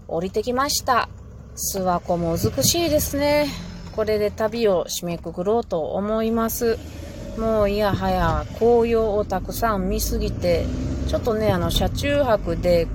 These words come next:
首を寝違えた痛みもあるのか知りませんが、美し疲れをしました。たんまり堪能しました。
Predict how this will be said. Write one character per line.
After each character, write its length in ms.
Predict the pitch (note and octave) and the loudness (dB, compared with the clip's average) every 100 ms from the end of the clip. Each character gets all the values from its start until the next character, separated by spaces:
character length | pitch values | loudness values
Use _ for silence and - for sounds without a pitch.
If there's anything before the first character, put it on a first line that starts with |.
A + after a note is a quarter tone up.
| - | -4
首 300 | A#3+ A#3+ A#3+ | -2 0 2
を 100 | A#3+ | 2
寝 120 | B3+ | 0
違 200 | B3+ B3 B3+ | 0 0 2
え 80 | A3+ | 2
た 160 | - F3 | 2 0
痛 240 | F3 G#3 | 2 2
み 140 | F#3+ F3 | 2 0
も 320 | D#3 D3+ C#3 | 0 0 0
あ 60 | |
る 100 | E3 | 0
の 120 | F#3 F3 | 0 2
か 140 | D3+ | 0
知 120 | - | 0
り 100 | F3+ | -2
ま 160 | F3+ F3+ | 0 0
せ 200 | F#3+ F#3 | 0 -2
ん 120 | D#3+ | 0
が、 240 | D#3+ D3 - - - - - - | -2 -2 -4 -6 -6 -4 -4 -2
美 400 | G3+ A3+ G#3 G#3 | -2 0 2 2
し 120 | A3 | 2
疲 340 | G3 G3+ G3 F3 | 0 2 4 4
れ 140 | D#3 | 4
を 280 | D#3+ F#3 - - | 6 4 2 -4
し 200 | - G3+ | -4 -4
ま 280 | F3 F#3+ F#3+ | -4 -2 0
し 200 | - F3 | 0 -2
た。 220 | D#3 C3 - - - | -4 -4 -4 -6 -4
た 200 | F3+ F#3 | 0 0
ん 260 | F#3 F3+ | 0 0
ま 140 | F#3 G3 | 2 2
り 200 | E3+ C#3+ - - - | 2 -4 -4 -4 -2
堪 120 | D#3+ | 0
能 140 | F#3 G3 | 2 0
し 120 | A3+ | 0
ま 160 | A#3+ B3+ | 0 0
し 120 | - | 2
た。 240 | A3+ F3 | 2 2